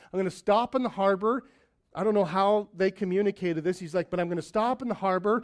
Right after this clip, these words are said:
I'm not gonna come to your home. I'm not gonna be here very long.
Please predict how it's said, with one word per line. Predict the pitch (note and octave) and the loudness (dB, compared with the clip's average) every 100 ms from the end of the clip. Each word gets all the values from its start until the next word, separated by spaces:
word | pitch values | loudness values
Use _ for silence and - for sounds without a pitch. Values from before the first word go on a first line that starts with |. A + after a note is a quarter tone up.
| - - | -6 -4
I'm | G#3 | 0
not | A3+ | 0
gonna | A3 F#3+ | 0 -4
come | - B3 B3 | -2 -2 0
to | |
your | B3+ B3+ | 2 0
home. | G3 G3 G#3 | 2 2 2
I'm | F#3 | 0
not | F#3+ G3+ | -2 -2
gonna | A#3 | -4
be | A3 | -4
here | F#3+ A3+ | -4 -2
very | G#3 A3 A3+ | 0 0 2
long. | F3 F3+ G#3 | 2 2 -2